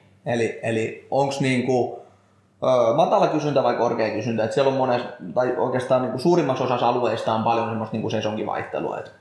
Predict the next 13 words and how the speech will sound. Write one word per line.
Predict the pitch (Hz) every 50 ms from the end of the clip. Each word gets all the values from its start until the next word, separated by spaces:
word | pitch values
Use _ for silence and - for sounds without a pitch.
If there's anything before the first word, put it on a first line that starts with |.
| -
nää, | 143 139 139 143 -
nää | 139 147 143 147
on | 143
niinku | 139 127 120
semmosia | 117 120 117 113 113 113 107 104 - - - - _ _ _ -
isoja | 127 110 123 113 110
tekijöitä, | 107 107 104 107 107 104 104 104
mitkä | 101 107 107 - 113
vaikuttaa | 104 98 98 - - - - - - -
siihen. | - - 123 123 120 117 - - - _ - - - - - - - - _ _ _ _ _ -
Mut | 131 131 127 - - - - -
karkeina | - 156 170 180 190 190 175 160 156 156
nyrkkysääntöinä, | 156 156 151 151 - - 147 - 147 139 135 131 131 135 135 131 127 127